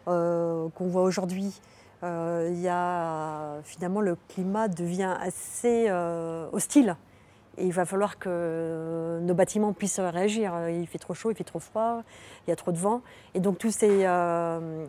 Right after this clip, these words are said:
les bâtiments vont devoir s'adapter, je pense. Et, et donc ça, c'est encore une autre étape, c'est comment un bâtiment n'est plus statique,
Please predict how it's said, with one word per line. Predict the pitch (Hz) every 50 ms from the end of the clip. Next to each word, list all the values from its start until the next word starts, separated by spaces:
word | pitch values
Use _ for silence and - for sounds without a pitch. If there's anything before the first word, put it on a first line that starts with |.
| - 170
les | 165
bâtiments | 160 185 180 - - 214 220 220 214
vont | 190 175
devoir | 190 185 196 180 165 156
s'adapter, | - - - 220 196 196 190 180 - - - 196 214 226
je | 202 180
pense. | 170 - 190 220 247 285 - - 185 160 - - - - - - - - -
Et, | - 175 175 175 175 170 175 170 170 170 170 165 165 165 165 165 165 165 165 160 160 156 156 156 156 151 151 151 151 147 147 139 139 135 135 135 135 - - - - - - - - - - - - - - -
et | - 170
donc | 160 196 180 -
ça, | - 208
c'est | - - 185
encore | - 202 185 175 185
une | 180 175 185
autre | 175 - 175
étape, | - - 233 226 -
c'est | -
comment | - 190 185 185 180
un | 180
bâtiment | 175 180 - - 196 190 180
n'est | 180 160
plus | - - - 180
statique, | - - - 185 175 - - 262 254 - - -